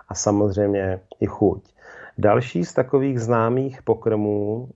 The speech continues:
který se připravuje za pomoci tahíny, tak je baba ganoush, což je vlastně,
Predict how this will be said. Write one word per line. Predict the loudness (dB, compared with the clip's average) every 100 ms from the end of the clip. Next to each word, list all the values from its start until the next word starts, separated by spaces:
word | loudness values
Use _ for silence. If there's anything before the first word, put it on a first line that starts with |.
| -12
který | -2 0 2
se | 0
připravuje | 0 0 2 4 4 4 4 2
za | -2
pomoci | -4 -2 -2 -2
tahíny, | 0 0 0 2 2 2
tak | 0 -2
je | 0 0 -2 -6
baba | 0 2 4
ganoush, | 2 2 2 -2 -8 -20 _ _ -20 _
což | -6 -6 -4 2
je | 4
vlastně, | 4 2 2 2 2